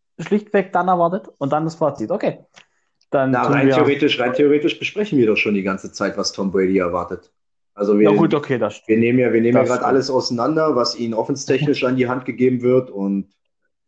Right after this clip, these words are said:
Speaker 1: Ja, das ist richtig.
Speaker 2: also wir können dann, denke ich mal, dann ein Fazit nochmal drauf eingehen.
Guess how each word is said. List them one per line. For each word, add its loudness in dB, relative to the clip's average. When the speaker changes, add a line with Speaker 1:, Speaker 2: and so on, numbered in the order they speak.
Speaker 1:
Ja, -2
das -14
ist -20
richtig. -18
Speaker 2:
also 2
wir 0
können -2
dann, 0
denke 0
ich -8
mal, 0
dann -4
ein -12
Fazit -6
nochmal -2
drauf -4
eingehen. -8